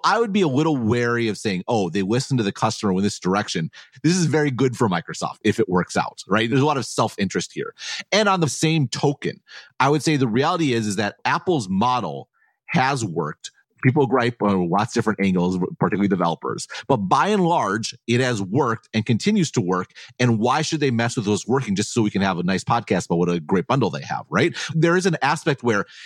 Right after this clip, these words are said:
Microsoft's idea is so elegant,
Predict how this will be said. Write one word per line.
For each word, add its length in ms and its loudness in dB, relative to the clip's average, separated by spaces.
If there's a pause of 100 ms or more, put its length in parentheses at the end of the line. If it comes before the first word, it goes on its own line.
(180)
Microsoft's 840 0
idea 420 0
is 180 -4
so 360 -2
elegant, 560 -4